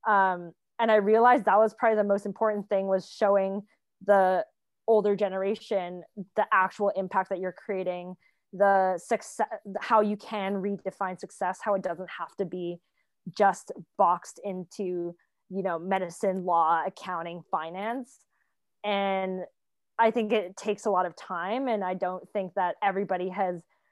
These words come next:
rounded out <laughs> to, to being accepting of everything that I'm doing. But I think my parents have definitely changed a lot, and their mindsets have changed so much over time, because I've shown them over and over again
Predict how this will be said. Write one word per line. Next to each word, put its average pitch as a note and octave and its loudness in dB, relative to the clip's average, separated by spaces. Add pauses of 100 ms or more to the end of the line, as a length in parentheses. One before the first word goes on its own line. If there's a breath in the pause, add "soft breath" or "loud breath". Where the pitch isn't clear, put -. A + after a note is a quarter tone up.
(140)
rounded F3+ -2
out F3 -2
<laughs> - -20
to, A#3+ 2 (400 soft breath)
to A3+ 2
being F#3 -4
accepting F#3 -4
of F3 -4
everything F#3+ -4
that F#3 -4
I'm F#3 -8
doing. G3+ -4
But F3+ -2 (760)
I G#3 2
think G3+ -2
my F#3+ 0
parents G3 -4
have G3 -4
definitely F#3+ -2
changed F3+ -12 (100)
a F3+ -4
lot, E3 -2
and F#3+ -4
their F3+ 0
mindsets F3+ -6
have F3 -8
changed F#3 -12 (100)
so F#3 -2
much E3+ -4
over F3 -6
time, F3+ -6
because E3+ -6
I've E3+ -4
shown F#3 -4
them F3 -6
over F3 -4
and E3+ -8
over G#3 0
again E3+ -4